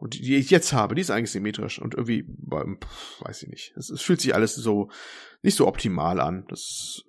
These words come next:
ja. Aber ich war auch zu geizig, irgendwie jetzt gleich ein paar Euro, Euro mehr auszugeben. Oder was heißt, bist ja über hundert Euro dann immer schnell.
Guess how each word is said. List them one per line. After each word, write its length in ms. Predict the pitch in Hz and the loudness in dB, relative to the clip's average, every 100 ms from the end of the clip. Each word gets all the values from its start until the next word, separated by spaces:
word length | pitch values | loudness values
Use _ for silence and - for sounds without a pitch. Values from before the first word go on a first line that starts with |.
| - - | -16 -6
ja. 300 | 52 - - _ _ _ _ _ - - | -4 -4 -6 _ _ _ _ _ -20 -4
Aber 120 | - 147 | 4 8
ich 40 | |
war 80 | 180 | 8
auch 40 | |
zu 100 | 175 | 6
geizig, 400 | 131 104 147 170 | 4 4 4 2
irgendwie 260 | 156 135 135 | 2 2 4
jetzt 240 | 123 117 - | 4 2 2
gleich 260 | 151 127 | 2 2
ein 80 | 127 | 2
paar 200 | 113 113 | 4 6
Euro, 320 | 90 110 - - - - | 6 4 -2 -6 -6 0
Euro 200 | 110 101 | 0 2
mehr 180 | 107 123 | 2 4
auszugeben. 520 | 120 - 107 117 104 | 2 0 0 0 2
Oder 120 | 95 | 0
was 100 | 95 | 2
heißt, 300 | 120 120 - | 2 2 -2
bist 240 | - - 117 | -6 -4 0
ja 60 | |
über 120 | 95 110 | 2 2
hundert 200 | 113 113 | 2 4
Euro 220 | 92 139 | 8 8
dann 100 | 113 | 6
immer 120 | 101 | 2
schnell. 340 | 98 92 135 | -2 0 -2